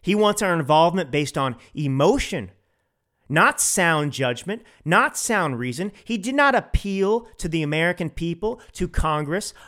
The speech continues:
on the basis of any kind of rationale. He went straight for emotion. And that's dangerous. But he goes to Congress, and he brings up nine eleven, and he brings up Pearl Harbor.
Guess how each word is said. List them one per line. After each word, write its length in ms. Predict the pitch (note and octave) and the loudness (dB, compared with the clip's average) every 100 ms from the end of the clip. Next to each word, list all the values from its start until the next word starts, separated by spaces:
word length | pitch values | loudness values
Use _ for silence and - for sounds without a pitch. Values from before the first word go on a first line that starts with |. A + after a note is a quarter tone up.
| - | -2
on 160 | E3+ | 0
the 80 | E3+ | 0
basis 580 | C3 D3 C#3+ - G3+ - - - | -2 0 0 -2 -6 -8 -12 -8
of 160 | C#3 | -2
any 160 | E3 E3+ | 0 -2
kind 240 | E3 D#3 | -2 -2
of 80 | B2 | -2
rationale. 720 | B2 C3 C3+ C3+ A#2+ C3 F#3+ - | 0 0 0 -4 -2 -2 -2 -6
He 160 | - A3 | -4 0
went 200 | G3+ - | 0 -2
straight 340 | - F#3 F#3+ | -2 -2 -2
for 160 | - D#3+ | -4 -4
emotion. 420 | C3 A#2+ - G2 _ _ _ _ _ _ _ _ _ | -2 -4 -6 -16 _ _ _ _ _ _ _ _ _
And 100 | - | -4
that's 200 | C#3+ C#3+ | -2 -2
dangerous. 580 | - F#3+ A3+ A2 - - _ _ _ _ _ _ _ _ _ _ _ _ | -2 -2 -2 -6 -14 -20 _ _ _ _ _ _ _ _ _ _ _ _
But 140 | - A3 | 2 4
he 40 | |
goes 200 | D#4 F#4 | 4 2
to 100 | G#4 | 0
Congress, 600 | A3 A3 A3 G#3+ A#3+ - - _ _ | 0 2 2 0 -2 -6 -16 _ _
and 100 | - | 0
he 60 | G#3 | 0
brings 320 | E3 G#3 F3 | 4 2 4
up 140 | F3+ B2+ | 0 2
nine 220 | D3 E3 | 2 2
eleven, 440 | C#3+ C3+ B2 A#2+ - _ _ _ _ | 2 2 0 -6 -10 _ _ _ _
and 100 | C#3+ | -2
he 60 | D#3 | 0
brings 380 | C#3+ F3 D#3+ C3+ | 2 2 2 0
up 180 | C3 | 0
Pearl 220 | - C#3+ B2 | 0 0 0
Harbor. 380 | A#2 G2+ F#2+ | -2 -4 -10